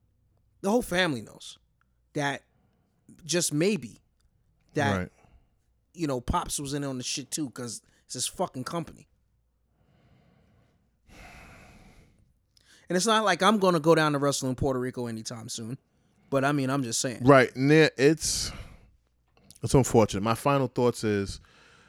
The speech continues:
Speaker 2: I think as we, as we go into this business, we need to educate people. Obviously, it's been exposed that this business is an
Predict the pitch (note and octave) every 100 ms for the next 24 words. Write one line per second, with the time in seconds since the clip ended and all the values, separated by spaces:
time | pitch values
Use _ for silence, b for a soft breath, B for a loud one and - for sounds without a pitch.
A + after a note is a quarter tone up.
0 | b b - - C3 A#2 A2+ G#2+ A2 -
1 | _ G2+ - - G#2 G2 G2+ A#2+ C3 B2
2 | A#2+ G2+ F#2+ G2 F#2+ F#2 - - - _
3 | _ _ _ _ _ _ G2+ G#2+ G#2 F#2+
4 | A2 A2 - A2 - G#2+ - G2 F#2 -
5 | _ _ _ G#2 G#2+ G#2 F#2+ G2 F#2 E2+
6 | F2+ F2 - - G2+ F#2+ F#2 F#2 - _
7 | - A2 G#2+ A#2+ A2 A2+ G#2 - - _
8 | _ G#2 G#2 - - _ _ A2